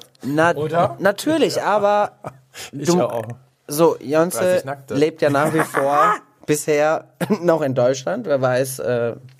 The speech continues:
Speaker 1: wo sie nächstes Jahr lebt, keine Ahnung.
Speaker 2: Wer jetzt?
Speaker 1: Beyoncé.
Speaker 2: Ja,
Speaker 1: Und,
Speaker 2: in Paderborn.
Speaker 1: ähm, in Paderborn
Speaker 2: Falls ihr das noch
Speaker 1: aktuell
Speaker 2: nicht
Speaker 1: noch.
Speaker 2: gehört habt.
Speaker 1: Ja, und, ähm, das Ding ist, wenn die hier irgendwo gebucht wird,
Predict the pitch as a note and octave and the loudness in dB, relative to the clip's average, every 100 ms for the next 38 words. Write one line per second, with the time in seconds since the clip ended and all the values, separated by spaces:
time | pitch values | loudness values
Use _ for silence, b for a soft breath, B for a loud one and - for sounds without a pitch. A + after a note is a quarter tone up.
0 | _ G2+ A2 G#2+ G#2+ - C3 B2+ C#3 D#3 | _ -6 -6 -4 -6 -4 0 0 0 -4
1 | - A#2+ C3+ A#3 - - D#3 C3+ A#2+ B2+ | -2 0 2 0 -2 0 2 2 0 -2
2 | - - - G3 A#3+ A#3 C#3+ A2 B2+ - | -8 -12 -6 2 2 2 -2 -2 -6 -2
3 | E3 C#3 - D#3 E3 E3+ F3 F3 E3 E3 | 0 0 0 2 2 2 0 0 2 0
4 | E3 E3 D3 B2+ - - C#3 C3+ D3+ C#3+ | 2 0 0 -6 -14 -6 -6 -2 0 0
5 | C3 C#3 D#3+ E3+ F3+ - - D#3+ E3 E3 | 2 -2 0 0 0 0 0 0 0 0
6 | F3+ F#3 F3 D#3+ C#3+ C3+ - - B3+ A#3 | 2 2 0 -4 -4 -6 -18 -4 0 2
7 | A#3+ E4 D#4+ - F3 F#3 F#3 F#3+ F#3+ F#3 | 0 -2 -10 -6 0 2 0 -2 -4 -2
8 | C#3 F3 F3+ F#3 F#3 F3+ _ b b b | 0 2 2 0 -4 -4 _ b b b
9 | b E3+ C#3+ A3 A#3 F3 G3+ F3+ E3+ F3 | b -4 0 0 0 0 0 2 2 2
10 | F3+ F#3 D3+ E3 F#3 D3 E3+ D#3+ D#3+ D#3+ | 2 2 0 0 0 2 0 0 0 0
11 | F3+ A#3 - C#3+ C#3+ | 2 0 0 0 0